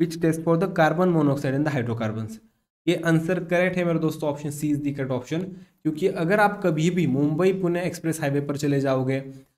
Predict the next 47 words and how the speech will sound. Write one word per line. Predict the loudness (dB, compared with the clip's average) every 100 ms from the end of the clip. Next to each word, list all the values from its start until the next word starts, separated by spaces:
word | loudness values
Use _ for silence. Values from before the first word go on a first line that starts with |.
| _ 0
कोल्हापुर | 4 4 2 0
वाले | 2 2 -2 -6
हाईवे | -4 2 4
पर | 4 2
चले | 2 2
जाओगे, | 2 2
तो | 0 -4 -2
किसी | 0 4
भी | 4
बड़े-बड़े | 10 10 10 8
हाईवे | 6 4 4
पर | 4
आपको | 2 2 2
ट्रैफिक | 2 2 0 0
पुलिस | 0 0
आएंगे | 0 0 0 0 -4 _ _ -2
और | 0
आपको | 2 2
पीयूसी | 2 6 6 6 4
मांगेंगे | 2 0 -2
बेटा। | -4 -8 -16 _ _ _ 0
तो | 0
पीयूसी | 4 4 4 4
जो | 6
होता | 8
है | 6
आपके | 4 -2
कार | 0 4 6 6 2
के | -4
कंडीशन | 0 2 2 2 0
के | 2
ऊपर | 2
डिपेंड | 2 0 0
करता | 2 0
है |
कि | 2
आप | 0 0 0
कौन | 0
सी | 0 -4
कार | 0 2 2
किस | 0 0 2
रेलवे | 2 2 0
में | 0
यूज़ | 0
कर | 0 -2
रहे |
हो, | -2 -6